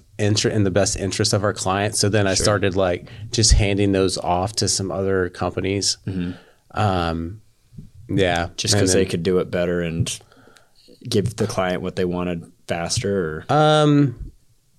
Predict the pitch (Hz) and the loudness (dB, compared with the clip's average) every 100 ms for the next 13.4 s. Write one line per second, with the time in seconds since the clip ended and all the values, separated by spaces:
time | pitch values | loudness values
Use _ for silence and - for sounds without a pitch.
0 | _ _ - 143 185 170 185 196 175 - | _ _ 2 6 6 6 2 2 2 2
1 | 123 104 95 107 110 104 104 104 101 98 | 4 4 4 4 4 4 4 4 2 2
2 | 90 64 82 95 110 85 85 80 82 80 | 0 0 2 6 6 4 0 -2 -2 -2
3 | 82 82 92 95 98 90 117 147 139 135 | -4 -4 -2 -2 -2 0 4 6 8 6
4 | 120 123 117 113 110 104 - 98 95 107 | 6 4 4 4 6 4 0 -2 0 2
5 | 107 120 120 131 139 151 160 170 104 90 | 2 4 4 4 6 6 6 4 0 -4
6 | 87 110 101 95 - 101 - 127 95 92 | -2 2 2 2 -2 -2 2 2 2 2
7 | 107 90 90 113 110 85 - 85 82 87 | 0 2 4 4 4 2 0 0 0 0
8 | 85 87 85 98 98 98 - - 98 95 | 0 -2 -2 -2 -2 -2 -8 -2 0 2
9 | - 131 107 92 107 98 101 92 90 92 | 2 2 2 2 0 0 -2 -4 -2 -2
10 | 104 - 95 107 120 110 - _ - 95 | -2 0 2 4 2 0 -8 _ -4 -2
11 | 90 85 - 101 113 104 92 82 87 87 | 0 -2 -2 0 2 2 0 -2 0 0
12 | 85 71 82 80 82 80 82 80 107 107 | -2 -4 -4 -4 -4 -4 -4 -2 0 2
13 | 101 85 87 80 | 0 -2 -4 -6